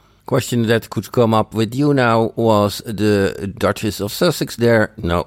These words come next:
she was not there. And that has a Fringe connection.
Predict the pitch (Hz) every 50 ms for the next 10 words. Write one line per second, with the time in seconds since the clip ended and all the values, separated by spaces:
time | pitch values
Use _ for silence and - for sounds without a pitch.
0 | - - - - 90 90 80 80 80 78 76 - - - 90 85 80 76 - -
1 | 78 73 71 78 98 - _ _ _ _ _ - 160 170 156 151 135 - - 101
2 | 98 82 78 - - 95 92 92 90 - - - - 101 90 82 78 - - 82
3 | 78 -